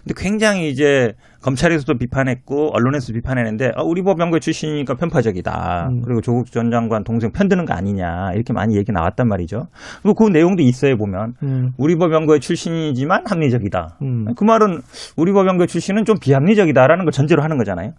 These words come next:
Speaker 2: 음.
Speaker 1: 근데 또 거기에 또 뭐 누구 처제 얘기도 나오고 뭐 이런 이런 한다. 그거를 왜, 에,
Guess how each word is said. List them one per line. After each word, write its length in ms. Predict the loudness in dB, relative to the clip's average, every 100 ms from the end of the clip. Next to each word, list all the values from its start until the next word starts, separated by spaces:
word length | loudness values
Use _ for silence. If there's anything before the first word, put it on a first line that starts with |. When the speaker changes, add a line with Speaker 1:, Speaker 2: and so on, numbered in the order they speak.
| -8
Speaker 2:
음. 240 | -6 -4
Speaker 1:
근데 200 | -4 -2 -2
또 140 | -2
거기에 360 | -2 0 0 -2 -2
또 180 | -2 -2
뭐 160 | -2
누구 220 | -4 -4
처제 460 | -6 -4 -2 2 2
얘기도 260 | 0 -2 -2
나오고 680 | 0 0 -2 -4 -2 -2 -6 -20 -16 -4
뭐 120 | 0
이런 180 | 2 2
이런 240 | 2 2
한다. 300 | 0 0 -2 -6 -16 -10
그거를 380 | -4 2 2 4 6
왜, 760 | 6 6 6 6 6 6 4 0 -4 _ -20 _ _ _ _ _ 0
에, 640 | 4 6 6 6 4